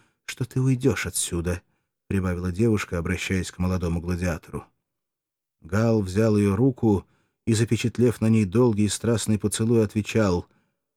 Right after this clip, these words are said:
«Однако ты должна бы открыть мне эту тайну. Не надейся узнать её когда-нибудь». Тут подошла Цитуль к палатке Спартака,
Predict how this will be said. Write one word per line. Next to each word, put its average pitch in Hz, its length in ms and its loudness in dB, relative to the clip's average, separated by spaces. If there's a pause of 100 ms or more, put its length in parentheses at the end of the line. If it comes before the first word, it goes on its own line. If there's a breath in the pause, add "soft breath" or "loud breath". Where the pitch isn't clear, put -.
«Однако 92 460 -2
ты 104 160 -2
должна 101 580 0
бы 135 140 2
открыть 113 480 0
мне 104 160 4
эту 101 180 0
тайну. 95 560 0 (600)
Не 131 180 2
надейся 123 720 0
узнать 92 540 -2
её 80 160 -10
когда-нибудь». 82 920 -8 (1300)
Тут 160 180 2
подошла 139 460 2
Цитуль 139 500 2
к - 120 -18
палатке 113 440 0
Спартака, 123 680 -2